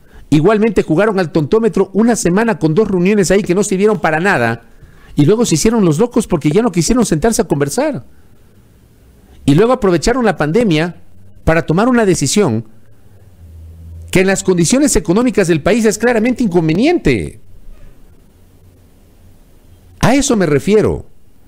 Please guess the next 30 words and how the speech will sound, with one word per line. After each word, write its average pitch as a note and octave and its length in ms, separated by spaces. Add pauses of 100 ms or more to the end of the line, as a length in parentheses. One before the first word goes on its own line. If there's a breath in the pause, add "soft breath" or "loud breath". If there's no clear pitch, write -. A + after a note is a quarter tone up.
(260)
Conceptualmente A3 760
los F3 100
subsidios F#3 420
tienen G3+ 200
que D#3 100
servir E3 480
exclusivamente F#3+ 720
para C#3 160
los B2 160
que - 100
lo G#2 100
necesitan. F2+ 680 (1500)
Yo A#3+ 160
no A3 40
estoy A3 200
de G3 60
acuerdo G#3 280
en F3+ 60
que C#3 100
todos G3 260
paguemos D#3+ 380
un E3 100
dólar F3+ 200
sesenta F3 400
por A#2+ 100
el A2+ 60
gas D#3 160
de D#3+ 60
uso C#3 120
doméstico, A#2+ 560